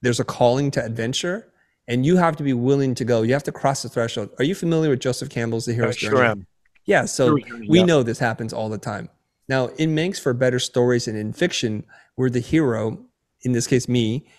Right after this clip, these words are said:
Speaker 1: would, would refuse to call and try to run away from it. But in my life, I found that when there's a call to adventure, just say yes. Say, "Why not?" And then figure out what the consequences are later.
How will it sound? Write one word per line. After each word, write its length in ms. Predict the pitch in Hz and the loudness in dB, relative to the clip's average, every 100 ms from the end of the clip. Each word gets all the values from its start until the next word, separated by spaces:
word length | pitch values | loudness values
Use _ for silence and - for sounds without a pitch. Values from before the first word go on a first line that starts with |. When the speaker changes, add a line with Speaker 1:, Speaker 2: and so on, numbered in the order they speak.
| _ _ | _ _
Speaker 1:
would, 320 | - 143 143 - | 0 4 4 2
would 160 | 131 | 0
refuse 420 | 127 - 147 135 - | 0 4 4 4 2
to 60 | |
call 480 | - 127 123 123 123 | 0 4 6 6 4
and 280 | 113 117 107 | 0 -6 -2
try 180 | 135 120 | 0 2
to 80 | |
run 180 | 113 131 | 2 2
away 240 | 135 127 127 | 4 4 2
from 220 | 127 120 | 0 -2
it. 240 | 117 113 | -2 -2
But 320 | 123 110 - _ | -4 -4 -8 _
in 140 | 143 123 | -4 0
my 160 | 147 | 2
life, 260 | 170 123 113 | 2 2 0
I 160 | 123 | -4
found 380 | 127 131 120 117 | -2 -2 -2 -2
that 220 | 110 - _ _ - | -4 -6 _ _ -4
when 160 | 127 135 | 0 2
there's 180 | 143 | 2
a 40 | 143 | 0
call 200 | 160 147 | 0 2
to 120 | 131 | 2
adventure, 420 | 117 131 160 - | -2 -2 -2 -2
just 220 | 123 151 - | -4 -4 -2
say 80 | |
yes. 420 | 226 123 131 208 - _ _ _ _ | -4 0 -2 -2 -8 _ _ _ _
Say, 160 | - 165 | -2 2
"Why 240 | 147 143 | 4 2
not?" 320 | 127 131 196 - | 2 -2 -4 -8
And 100 | 139 | -4
then 140 | 135 131 | -2 -4
figure 280 | - 175 | -6 -2
out 120 | 170 160 | -2 -2
what 100 | 156 | -6
the 80 | |
consequences 720 | - 143 165 - 127 120 117 | -6 -6 -4 -4 -4 -4 -6
are 120 | 123 117 | -6 -4
later. 380 | 139 147 120 | -2 -2 -6